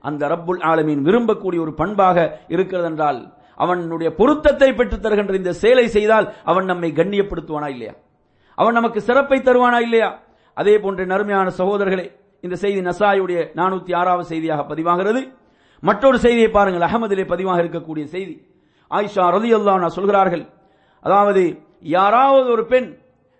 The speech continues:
தனது கணவன் அல்லாத வேறொருடைய வீட்டிலே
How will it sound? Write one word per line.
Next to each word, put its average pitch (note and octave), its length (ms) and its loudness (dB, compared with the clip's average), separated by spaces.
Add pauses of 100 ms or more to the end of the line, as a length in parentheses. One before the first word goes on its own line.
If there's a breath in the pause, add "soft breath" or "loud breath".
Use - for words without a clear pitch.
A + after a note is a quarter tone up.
(100)
தனது G#3+ 420 -2
கணவன் A3+ 380 -2
அல்லாத B3+ 640 0 (380)
வேறொருடைய A#3+ 640 4
வீட்டிலே B3+ 520 -6